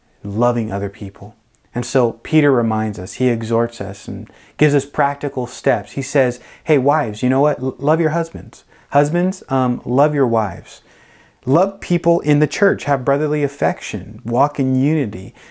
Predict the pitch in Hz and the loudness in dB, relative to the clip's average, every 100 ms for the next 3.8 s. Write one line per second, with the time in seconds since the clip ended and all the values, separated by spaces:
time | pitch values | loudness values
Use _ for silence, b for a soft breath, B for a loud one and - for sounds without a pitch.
0 | B - 107 101 123 151 156 160 160 175 | B -8 -8 -8 0 2 4 4 4 0
1 | - _ - 131 143 165 - - - 143 | -4 _ -6 0 2 2 -2 -18 -2 -2
2 | 147 - 127 107 101 - 160 160 143 - | -2 -2 -2 -2 -8 -6 -2 2 2 2
3 | 131 143 123 113 104 - 95 | -2 -4 -4 -4 -4 -10 -16